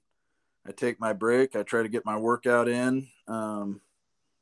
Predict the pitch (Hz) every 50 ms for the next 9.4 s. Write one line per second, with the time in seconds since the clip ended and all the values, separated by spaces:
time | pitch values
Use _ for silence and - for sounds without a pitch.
0 | _ - - _ _ _ _ _ _ - 113 113 113 - - 120 117 110 117 117
1 | 117 - - 117 110 110 98 110 117 120 120 123 123 123 127 131 127 127 117 110
2 | 110 110 113 110 110 113 117 110 113 113 117 113 113 104 - 107 107 113 120 120
3 | 117 117 120 120 120 120 117 110 - - 107 104 104 104 101 95 - _ _ _
4 | _ _ _ _ _ _ _ _ _ _ _ - 113 117 123 120 113 - 127 123
5 | 123 123 123 117 120 120 120 120 117 117 117 107 110 110 110 104 - - 113 110
6 | 107 107 107 104 101 - 113 113 107 117 127 135 131 127 123 117 113 120 120 117
7 | 120 120 123 120 - - 110 104 104 117 117 113 113 113 110 107 101 - - 120
8 | 120 117 117 110 - - 120 117 117 113 - - 110 - - 117 113 113 117 120
9 | 120 117 117 104 101 98 95 95